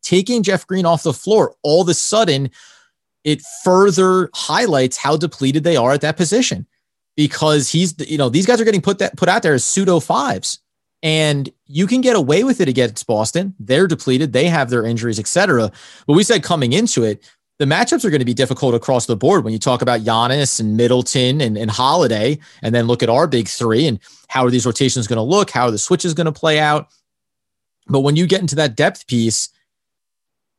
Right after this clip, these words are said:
it, you know, it's a bit of a, it's a mixed bag now.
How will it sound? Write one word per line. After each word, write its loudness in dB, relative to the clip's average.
it, -10
you 4
know, 2
it's -2
a 2
bit 0
of 0
a, -2
it's -2
a 4
mixed 0
bag 0
now. -4